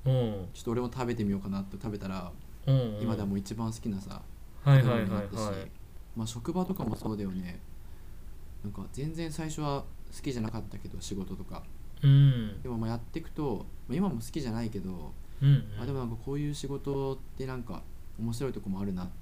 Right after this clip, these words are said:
Speaker 2: て思う
Speaker 1: うんうんうん。
Speaker 2: 瞬間もあったりしてさ。
Speaker 1: はいはいはいはい。
Speaker 2: で、なんかさ、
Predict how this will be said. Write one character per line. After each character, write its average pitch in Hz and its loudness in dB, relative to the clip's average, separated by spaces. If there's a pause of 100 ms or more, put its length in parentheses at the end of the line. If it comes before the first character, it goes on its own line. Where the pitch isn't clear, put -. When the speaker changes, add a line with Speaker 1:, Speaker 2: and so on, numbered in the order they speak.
Speaker 2:
て 98 -2
思 110 2
う - 2
Speaker 1:
う - 2
ん - 2
う 131 4
ん - 4
う 131 2
ん。 113 -2 (460)
Speaker 2:
瞬 113 -2
間 110 -2
も 107 -2
あ 107 -4
っ - -6
た 98 -6
り 92 -4
し - -8
て 95 -6
さ。 82 -8 (260)
Speaker 1:
は 139 10
い 123 6
は 110 -2
い - 0
は - -
い - -2
は - -2 (880)
い。 - -4
Speaker 2:
で、 95 -6
な 190 4
ん 190 4
か 120 -2
さ、 95 -6